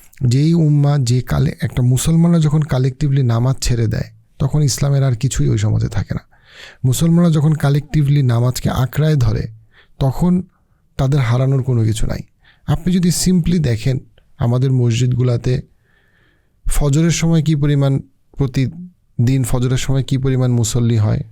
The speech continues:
আর জুমার দিন কী পরিমাণ মুসল্লি হয়, আপনি বুঝে ফেলবেন যে পার্থক্যটা কত বড়। আপনি যদি দেখেন ঈদের দিনে কী পরিমাণ মুসল্লি হয় আর ফজরের নামাজে কী পরিমাণ মুসল্লি হয়, আপনি বুঝে ফেলবেন যে কী পরিমাণ মুসল্লির আসার কথা আর কত অল্প সংখ্যক মুসল্লি আসলে আসে,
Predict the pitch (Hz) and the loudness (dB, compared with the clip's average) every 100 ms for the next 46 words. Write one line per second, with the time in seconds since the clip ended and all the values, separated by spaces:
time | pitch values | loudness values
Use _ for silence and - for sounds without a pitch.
0 | - _ 113 110 104 131 143 139 123 123 | -20 _ -4 0 0 2 2 2 0 0
1 | 120 113 113 110 110 - 113 113 101 - | 0 0 0 0 0 0 0 0 0 -2
2 | 120 143 139 127 117 110 98 101 - _ | -2 0 0 0 0 0 -2 -4 -8 _
3 | _ _ _ - _ _ - 117 - - | _ _ _ -20 _ _ -4 -4 -2 -4
4 | - - 139 123 117 208 - 175 - _ | -2 -2 -2 -2 0 -2 -2 -6 -14 _
5 | _ 143 151 170 180 165 139 156 - 156 | _ -2 0 2 2 2 2 0 2 2
6 | 156 170 151 160 151 151 151 147 143 135 | 2 2 2 2 0 0 0 2 2 0
7 | - 135 139 127 143 - 123 - 131 135 | 0 0 2 0 0 -2 -4 0 0 2
8 | 143 139 131 123 127 123 123 127 120 110 | 2 2 0 0 0 0 0 2 0 0
9 | 123 120 113 120 123 131 123 120 107 110 | 0 2 2 0 0 2 2 2 0 -2
10 | - - _ _ _ - - - - 127 | -4 -8 _ _ _ -20 -20 -12 -6 -4
11 | 170 160 185 185 175 156 156 165 165 - | -2 0 2 2 2 2 2 2 0 0
12 | 127 - 170 160 156 - 185 190 - - | -2 0 0 0 0 0 0 -4 -8 -6
13 | 131 147 135 147 123 131 113 139 123 117 | -4 -2 -2 0 0 -2 0 0 0 0
14 | 104 120 113 104 - - 107 - | 0 0 0 -2 -2 -2 -2 -2